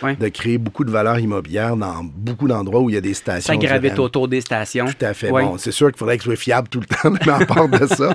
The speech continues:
Speaker 1: <laughs>
Speaker 2: c'est quand même une, euh, une, une très belle solution de transport pour, euh, Montréal.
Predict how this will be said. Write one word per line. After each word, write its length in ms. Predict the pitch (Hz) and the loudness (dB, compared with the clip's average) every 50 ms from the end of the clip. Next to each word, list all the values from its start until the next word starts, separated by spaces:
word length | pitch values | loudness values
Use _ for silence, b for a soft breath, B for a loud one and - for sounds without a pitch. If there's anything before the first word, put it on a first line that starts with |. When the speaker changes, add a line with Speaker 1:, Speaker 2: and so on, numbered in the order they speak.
| - - 190 | 0 -2 -4
Speaker 1:
<laughs> 180 | - - 214 - | 0 0 -2 -2
Speaker 2:
c'est 200 | - - 170 - | 2 0 2 2
quand 160 | 143 120 120 | 2 2 4
même 260 | 123 131 139 147 151 | 6 6 6 6 6
une, 220 | 139 123 120 113 - - | 6 4 2 0 -2 -2
euh, 240 | 107 107 104 101 98 - - - | -2 -2 -2 -2 -4 -6 -6 -6
une, 160 | 113 110 104 - | -6 -6 -4 -4
une 160 | 123 113 107 98 | -4 -4 -4 -2
très 180 | - 131 123 | 2 2 2
belle 240 | 117 113 123 131 127 | 4 4 2 2 2
solution 500 | - - 127 113 101 95 - - 123 123 | 2 0 0 0 0 -4 -4 -2 0 0
de 60 | 131 | -2
transport 640 | 123 - 120 110 92 92 - - 113 107 110 120 120 | -2 -2 -2 -2 -4 -6 -4 -2 -2 0 0 -2 -4
pour, 340 | - - 110 107 107 101 101 | -4 -6 -4 -2 -2 0 0
euh, 60 | 98 | -2
Montréal. 600 | 95 98 101 104 101 104 90 85 87 104 131 151 | -2 -2 -2 -2 -2 -4 -4 -4 -4 -6 -6 -8